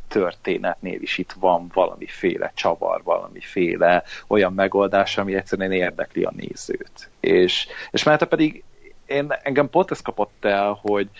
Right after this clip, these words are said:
hogy ebben a sorozatban a, az android karakterek azok nagyon emberire vannak megírva. Tehát, hogy olyan nagyon, ö, sokkal emberibbek ezek a karakterek, mint maguk a, a humán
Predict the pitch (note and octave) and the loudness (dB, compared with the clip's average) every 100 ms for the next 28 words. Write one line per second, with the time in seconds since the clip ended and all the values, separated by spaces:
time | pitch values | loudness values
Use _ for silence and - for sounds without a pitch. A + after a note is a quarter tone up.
0 | - - A#2 A#2 A#2 - A#2+ A#2 A#2+ B2 | -10 0 2 2 -2 -2 -2 0 0 2
1 | B2 - - G2 G2 F#2+ F#2+ - - A#2 | 0 0 4 6 6 6 2 0 0 0
2 | D3+ B2 F#2 - G2+ F#2+ - G#2+ G#2+ G#2+ | 0 -2 -2 -2 0 0 -2 -6 -6 -10
3 | G#2+ - D#3 E3 E2+ E2 - F2+ F2 F2 | -12 -2 0 2 -2 -8 -8 -4 -2 -4
4 | - - - F2 E2+ - - F2+ G2+ G2 | -8 -12 -6 -6 -6 -8 -6 -2 0 0
5 | G#2+ G2+ G2+ G#2 B2+ B2+ F#2+ F2+ - - | 0 0 2 0 0 2 2 0 -8 -16
6 | - - - G#2 G#2 G#2+ - D#3 B2+ G2+ | -16 -10 0 4 4 4 2 0 2 2
7 | G2 G2 F#2+ F#2 G2 G#2 G#2 G2+ - G2 | 2 -2 -2 -2 -2 -4 -8 -6 0 0
8 | - A2 A2 A2+ - G2+ F#2+ - G3 - | 2 0 0 -2 -6 -10 -6 -2 -2 -2
9 | - G#2 F#2+ - G#2 A2+ G2+ F2+ E2 | 0 4 4 4 2 -2 -2 -2 -2